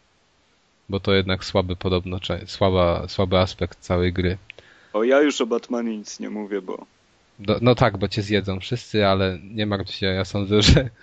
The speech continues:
Speaker 1: u nas akurat znajdziesz jakieś poparcie w tej kwestii. Dobra, to co? Jedziemy sobie z podsumowaniem roku. W sumie nie mamy jakoś przygotowane,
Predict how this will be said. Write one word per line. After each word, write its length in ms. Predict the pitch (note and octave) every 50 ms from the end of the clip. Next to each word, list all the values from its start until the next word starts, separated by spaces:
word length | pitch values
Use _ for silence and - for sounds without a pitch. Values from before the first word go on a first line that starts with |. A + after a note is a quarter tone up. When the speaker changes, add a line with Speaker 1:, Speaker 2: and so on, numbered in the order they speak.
| - A#2+ A2+ - - A#2+ -
Speaker 1:
u 140 | - B2 C#3+
nas 240 | D3 C3 C3 - -
akurat 420 | C3 - - E3 - A2+ A#2 A#2
znajdziesz 520 | A2+ A#2 A#2+ B2 B2+ C3+ B2+ A2+ A#2 G#2+ G#2
jakieś 340 | A2 G#2 - - A#2 A#2 -
poparcie 760 | - A2+ - - A#2+ B2 C3 - - - - - - - C3 - - - _ _ _ _ _ _ _ _ _ _ _ - C#3 C#3+ C#3+ C#3 - _ _ _ _ _ _ _ _ _ _ _
w 40 |
tej 180 | - A2 G#2+ G#2
kwestii. 520 | - - G#2 G2+ G#2 - - - - F#2 - - -
Dobra, 320 | D#3 E3+ D#3+ C3+ A2+ G2+
to 120 | - - -
co? 300 | - D3 B2+ G#2+ G2+ - -
Jedziemy 400 | G#2+ A2 A#2 A#2+ C3+ B2+ B2 A#2
sobie 240 | - B2+ A2 A2+ A#2
z 80 | -
podsumowaniem 920 | - - A2 - - - A#2 A2+ A2+ A2+ A#2+ A2+ A2+ A2 G#2 G#2 G#2 E2 D#2
roku. 540 | G#2 A2 A2 A2 G#2+ G#2+ - A#2 B2+ C#3+ C#3 _ _ _ _ _ _ _ _ _ _ _ _ _ _ _ _ _ _ _ _ _ - A2+
W 40 | -
sumie 460 | - D#3 D#3 D#3 D3+ D3 C#3+ C#3 C3 G#2
nie 160 | C#3+ D3+ D3+
mamy 260 | D#3 D#3+ F3 D#3 C#3+
jakoś 320 | B2 A#2+ - B2 B2 - -
przygotowane, 880 | - - B2 A#2+ B2+ B2 - C3 B2 B2 A#2+ A#2 A#2 A#2 A2+ A#2 G#2